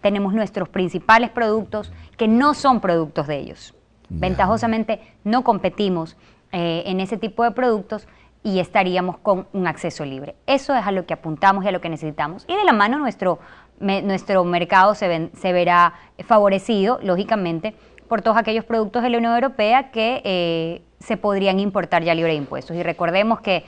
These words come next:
Speaker 1: al día de hoy la carga impositiva de la, de los bienes es tan alta que la opción de cualquier producto libre de impuestos es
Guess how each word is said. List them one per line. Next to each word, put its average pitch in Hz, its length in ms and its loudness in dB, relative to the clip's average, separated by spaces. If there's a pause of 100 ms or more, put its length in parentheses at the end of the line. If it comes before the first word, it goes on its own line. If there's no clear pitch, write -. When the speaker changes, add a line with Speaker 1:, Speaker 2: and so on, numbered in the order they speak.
(240)
Speaker 1:
al 175 140 0
día 196 160 4
de 208 80 8
hoy 214 100 4
la 208 200 0
carga 226 300 6
impositiva 190 800 4
de 165 100 0
la, 156 300 0
de 175 140 -2
los 170 120 0
bienes 196 300 -2 (100)
es - 80 -20
tan 254 180 4
alta 196 340 2 (500)
que 175 100 2
la 170 180 8
opción 240 420 6
de 180 100 4
cualquier 190 340 2
producto 196 400 0
libre 185 240 2
de 196 60 2
impuestos 165 580 -2
es 160 220 -6